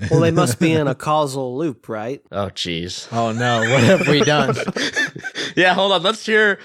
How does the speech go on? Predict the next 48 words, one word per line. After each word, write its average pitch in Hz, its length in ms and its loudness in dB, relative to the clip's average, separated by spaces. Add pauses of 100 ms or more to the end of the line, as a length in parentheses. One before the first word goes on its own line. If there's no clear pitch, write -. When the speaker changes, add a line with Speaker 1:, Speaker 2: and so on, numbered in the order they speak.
(180)
Speaker 3:
how 170 120 0
does 208 200 -6
the 185 100 0
time 175 320 0
travel, 135 400 -2
does 131 100 -8
it 147 140 -4
work 143 340 -2
in 139 100 -6
this 143 220 -8
movie, 131 380 -8
Fox? - 680 -10 (360)
Does 131 100 -10
it 127 80 -6
follow 143 280 -2
the 131 180 -4
rules? 135 540 -6 (440)
Speaker 1:
Hmm, 143 680 0 (320)
you 156 140 2
know, 190 140 4
we 180 180 2
don't 190 340 0
know 170 240 0
the 143 100 -4
future, 202 600 -8 (260)
but 117 460 -8 (100)
if 147 160 -6
it's 147 120 -8
a 147 40 -2
causal 165 540 0
loop, 170 260 -2
I 139 60 0
would 135 200 -4
say 151 280 0
it 135 80 -4
works, 135 440 -4
minus 135 420 -2
all 139 180 0
of 127 140 -6
the 139 280 -2
insane 139 880 0
cartoonish 139 800 -2
Looney 139 280 2
Tunes 127 440 0
nonsense 123 580 -4
that 117 180 -8
goes 113 240 -6
on. 113 360 -8